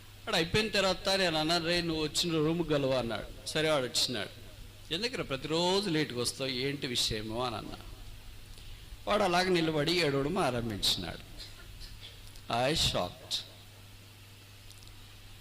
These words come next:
ఇప్పుడు ధర్మశాస్త్రం ఏం చెప్తుంది? పదికి క్లాసులోకి వస్తేనే రావాలా, లేకపోతే లేదు. కానీ వాడు రోజు లేట్ వస్తాడు. ఒక రోజా, రెండు రోజులా, మూడు రోజులా?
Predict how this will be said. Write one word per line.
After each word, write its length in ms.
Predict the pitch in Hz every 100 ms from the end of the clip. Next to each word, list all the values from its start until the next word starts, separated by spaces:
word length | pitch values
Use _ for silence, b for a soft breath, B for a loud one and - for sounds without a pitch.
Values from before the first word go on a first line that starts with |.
| B B B
ఇప్పుడు 200 | 143 143
ధర్మశాస్త్రం 680 | 143 185 196 202 202 208
ఏం 200 | 190 180
చెప్తుంది? 520 | 165 - 151 147 143
పదికి 460 | 143 - 160 175 180
క్లాసులోకి 560 | - 170 165 180 185 180
వస్తేనే 360 | 165 185 190
రావాలా, 340 | 185 151 151 196
లేకపోతే 500 | 190 156 151 143 160
లేదు. 400 | 120 92 90 - - - - - - - -
కానీ 120 | 214
వాడు 160 | 240 220
రోజు 580 | 190 202 220 247 277
లేట్ 320 | 294 240 220 196
వస్తాడు. 340 | - 156 123 - - - - - - - - - - 208
ఒక 140 | 214
రోజా, 300 | 233 226 226
రెండు 180 | 226 202
రోజులా, 280 | 208 208 214
మూడు 260 | 196 170
రోజులా? 500 | 165 151 135 127 120